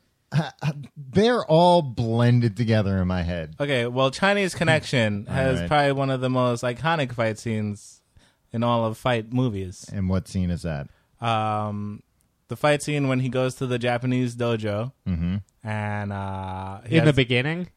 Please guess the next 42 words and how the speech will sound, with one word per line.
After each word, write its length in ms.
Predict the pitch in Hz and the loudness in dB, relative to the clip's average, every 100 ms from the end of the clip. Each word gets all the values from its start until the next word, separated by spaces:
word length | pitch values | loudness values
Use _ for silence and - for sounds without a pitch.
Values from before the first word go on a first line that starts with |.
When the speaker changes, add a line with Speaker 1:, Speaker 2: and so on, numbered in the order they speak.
| _ _ _ _ _ | _ _ _ _ _
Speaker 2:
Uh, 280 | 117 117 117 | -10 -10 -10
it's, 100 | 123 | -12
like, 160 | 160 156 | -12 -8
in 180 | 151 127 | -6 -4
the 180 | 123 | -4
middle. 560 | 117 117 117 107 95 104 _ _ 120 104 | -4 -4 -4 -4 -8 -14 _ _ -16 -6
And 180 | 123 131 | -4 -2
Speaker 3:
Okay. 40 | 139 | 0
Speaker 2:
he 40 | |
has, 220 | 135 123 | -2 -2
like, 240 | 127 120 - | -2 -4 -4
the 80 | |
nunchucks. 580 | 117 120 123 135 131 - 95 | -4 -2 -2 -2 -4 -4 -4
Speaker 1:
Oh, 180 | 101 | 0
yeah, 120 | 101 185 | 2 2
Speaker 2:
Okay, 180 | 156 147 | 2 2
you 40 | |
Speaker 1:
yeah. 60 | 170 | 0
Speaker 2:
ever 120 | 160 | -2
seen 180 | 160 147 | -4 -2
Kill 220 | 151 135 | 0 0
Bill? 340 | 123 131 147 - | 0 0 -2 -4
Speaker 3:
Yeah, 260 | 139 131 | 2 4
Speaker 1:
Mm-hmm. 80 | 120 | 4
Speaker 3:
yeah, 100 | 110 | 2
yeah. 220 | 107 98 - _ | -2 -8 -12 _
Speaker 2:
They 200 | 127 131 | -4 -2
took 200 | 135 143 | -2 -4
that 400 | 143 131 127 120 _ | 0 2 2 -2 _
fight 280 | - 131 123 | -2 -2 -2
scene 220 | - 117 | -4 -2
exactly 400 | 110 98 104 80 | 0 0 0 -2
Speaker 1:
Right. 60 | 104 | -6
Speaker 2:
from 160 | 107 104 | -6 -4
that. 300 | 95 92 - _ _ - | -6 -8 -16 _ _ -4
Remember, 280 | 123 135 131 | -2 -2 -2
she's 180 | 127 | -4
on 120 | 123 117 | -4 -4
the 80 | |
floor, 380 | 110 117 117 120 | -6 -4 0 0
like, 240 | 113 107 - | 0 -4 -6
hitting 500 | 113 110 107 107 | -4 -4 -4 -8